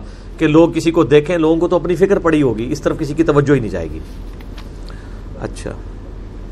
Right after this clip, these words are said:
نابالغ بچے کی موت ہو جائے تو اس کا کیا ہوتا ہے؟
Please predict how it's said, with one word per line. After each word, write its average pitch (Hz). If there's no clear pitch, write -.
نابالغ 147
بچے 180
کی 147
موت 160
ہو 180
جائے 175
تو 185
اس 175
کا 185
کیا 190
ہوتا 160
ہے؟ 156